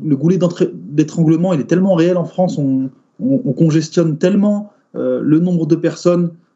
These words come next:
qui sont capables de passer les, les diplômes pertinents pour devenir professionnels, que oui, euh, je pense que ça grossit l'image, euh, et que t'as quand même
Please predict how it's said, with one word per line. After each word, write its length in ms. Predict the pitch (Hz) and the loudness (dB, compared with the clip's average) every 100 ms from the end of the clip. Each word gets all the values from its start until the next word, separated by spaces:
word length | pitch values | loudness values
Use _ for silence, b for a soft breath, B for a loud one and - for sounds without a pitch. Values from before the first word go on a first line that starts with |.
| _ _ _ | _ _ _
qui 160 | - 170 | -8 -6
sont 220 | 151 180 | -2 -2
capables 340 | 170 156 165 156 | 0 2 2 0
de 60 | |
passer 280 | 156 151 165 | -2 -2 -2
les, 200 | 151 143 | -2 0
les 160 | 139 160 | 0 0
diplômes 300 | 165 175 156 | 0 -2 -2
pertinents 320 | 160 - 151 | -4 -4 -2
pour 120 | 143 | 0
devenir 200 | 143 135 | -2 -2
professionnels, 640 | - - 139 147 180 214 B B B _ | -4 -6 0 2 2 0 B B B _
que 240 | - 143 135 | 2 4 2
oui, 380 | 151 220 160 117 | 2 2 0 -2
euh, 260 | 113 104 | -6 -8
je 280 | - - 117 | -10 -4 -2
pense 200 | 113 127 | 0 0
que 100 | 156 | -2
ça 120 | 127 | -2
grossit 460 | 117 120 139 - 151 | -2 0 -2 0 0
l'image, 440 | 139 180 208 170 b b b _ - | 2 2 0 -2 b b b _ -6
euh, 300 | 127 123 - | -2 0 0
et 120 | 131 | 0
que 160 | - 143 | 2 0
t'as 220 | 143 123 | 0 -2
quand 140 | - | 0
même 340 | 139 160 151 | 2 2 0